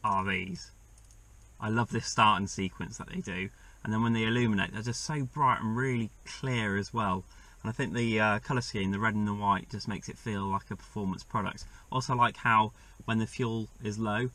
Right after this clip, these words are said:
the, uh, ring around the gauge flashes at you along with the light, and also how there is the legacy script in the dial illuminated as well. I think that's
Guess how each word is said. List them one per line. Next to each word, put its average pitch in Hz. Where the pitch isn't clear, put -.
the, 98
uh, 95
ring 110
around 104
the 101
gauge 107
flashes 113
at 104
you 120
along 104
with 101
the 104
light, 104
and 113
also 110
how 110
there 107
is 107
the 110
legacy 117
script -
in 107
the 104
dial 98
illuminated 110
as 98
well. 98
I 107
think 110
that's 95